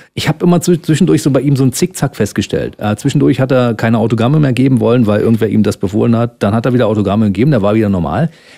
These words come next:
Das wechselt bei ihm immer so hin und her und er hat ja vor, vor zwei Jahren für uns eine Show ohne Ratonur gespielt. Das war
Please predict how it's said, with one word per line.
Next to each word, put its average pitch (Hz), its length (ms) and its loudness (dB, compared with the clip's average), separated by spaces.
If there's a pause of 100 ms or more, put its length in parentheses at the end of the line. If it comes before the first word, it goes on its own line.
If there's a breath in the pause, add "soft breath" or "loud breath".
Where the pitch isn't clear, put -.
(140 loud breath)
Das 104 240 -6
wechselt 120 440 -2
bei 135 120 -2
ihm - 100 -2
immer 107 160 4
so 104 80 0
hin 101 180 0
und 143 140 0
her 120 240 0
und 151 80 2
er 120 80 2
hat 123 100 -2
ja 123 140 2
vor, 110 240 -2
vor - 160 -6
zwei 101 220 -2
Jahren 117 220 0
für 139 100 0
uns 135 120 -2
eine 131 60 0
Show - 140 -2
ohne 123 180 0
Ratonur 123 320 -2
gespielt. 147 380 -2
Das 110 160 -6
war 110 300 -2